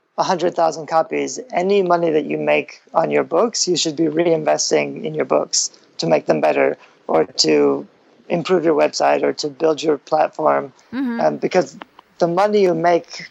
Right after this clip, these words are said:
Speaker 1: selling books, it's not gonna be a lot of money, but it could be a lot of money if you get to that bigger level,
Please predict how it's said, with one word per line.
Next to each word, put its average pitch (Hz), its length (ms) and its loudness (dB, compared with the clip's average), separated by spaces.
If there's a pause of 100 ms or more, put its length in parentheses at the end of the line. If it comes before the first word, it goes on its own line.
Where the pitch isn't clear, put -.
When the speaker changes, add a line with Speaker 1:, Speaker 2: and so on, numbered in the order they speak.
(160)
Speaker 1:
selling 156 380 0
books, 220 240 0
it's 175 160 -6
not 185 280 2
gonna 160 180 2
be 156 120 0
a 151 60 4
lot 147 180 4
of 147 60 0
money, 147 400 0 (720)
but 156 360 0 (340)
it - 140 -8 (120)
could 202 360 -2
be 160 120 0
a 151 80 4
lot 147 160 2
of 143 100 -2
money 143 520 -4 (200)
if - 320 -6
you 165 80 0
get 156 280 0
to 156 100 -8
that 147 340 0 (220)
bigger 156 240 2
level, 147 440 2